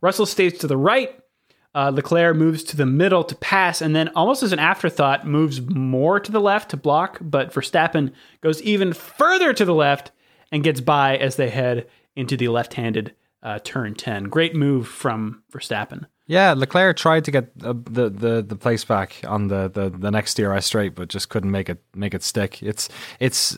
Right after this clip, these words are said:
Speaker 2: the saving grace of that one is that it's just not as long as that first one. Like, um, but yeah, it does beg the que-, Rob, I think, made a really good point about the D R S thing, where, like, it is funny how once you have this place where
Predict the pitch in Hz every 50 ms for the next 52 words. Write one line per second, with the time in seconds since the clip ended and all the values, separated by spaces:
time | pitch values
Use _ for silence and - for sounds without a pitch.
0 | - - - - - - - 143 135 131 123 - 165 165 165 165 151 139 135 131
1 | - 120 110 120 117 113 110 113 110 107 101 95 104 98 101 95 - - 107 -
2 | - 110 107 104 98 98 92 98 95 92 95 95 95 95 87 101 95 - - 98
3 | 95 - - 110 104 101 95 - _ 101 95 87 - - _ _ _ _ _ _
4 | _ _ _ _ _ _ _ _ - - 101 101 98 98 95 90 - - 131 123
5 | - 147 139 127 123 - 147 139 127 113 - 127 120 107 117 104 - 120 120 107
6 | 117 123 120 127 131 135 127 127 117 - 123 113 117 113 101 107 101 110 107 104
7 | 101 104 98 85 - 101 95 95 90 92 92 - _ - 101 95 90 90 90 -
8 | - - 95 85 85 87 82 82 85 82 80 _ _ _ _ - 101 92 90 85
9 | - _ - - 120 107 117 113 107 - - 117 110 107 110 104 92 104 101 101
10 | 95 104 113 107 - - 113 104 90 104 107 104 98 95 101 101 87 - - -
11 | 120 107 101 92 - - - - 113 101 98 98 92